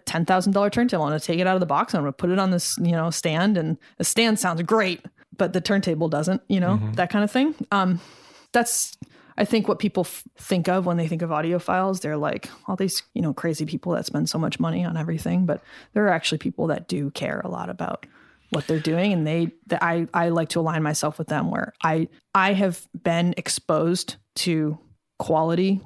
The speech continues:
Speaker 1: listening systems
Speaker 2: Yeah.
Speaker 1: and quality rooms and quality source material.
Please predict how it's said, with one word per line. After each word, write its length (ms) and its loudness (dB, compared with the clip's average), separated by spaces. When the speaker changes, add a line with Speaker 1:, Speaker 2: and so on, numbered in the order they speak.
Speaker 1:
listening 640 2
systems 720 0
Speaker 2:
Yeah. 420 -4
Speaker 1:
and 220 0
quality 400 2
rooms 640 2
and 240 -2
quality 320 0
source 300 -2
material. 520 0